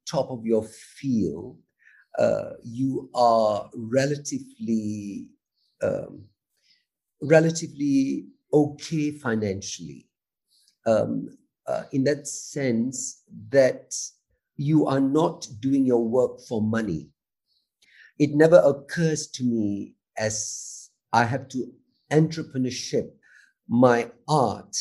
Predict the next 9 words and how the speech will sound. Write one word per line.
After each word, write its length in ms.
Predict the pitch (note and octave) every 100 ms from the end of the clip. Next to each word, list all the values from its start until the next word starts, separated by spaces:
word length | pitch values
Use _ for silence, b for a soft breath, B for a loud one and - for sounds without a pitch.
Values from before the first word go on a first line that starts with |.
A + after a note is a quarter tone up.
| - _ _ _ _ _ -
as 300 | C3+ C#3 -
much 320 | D3+ D#3 - -
as 260 | C3 C3 - A#2+
I 140 | B2
have 440 | A2 B2+ B2+ - -
to 300 | C3+ A#2+ B2+
really, 580 | D#3+ A#3+ E3+ A#2+ A#2+ A#2+ -
uh, 360 | A#2 A#2 G#2+ - - _ -
share, 640 | - - F3 C#3+ C#2+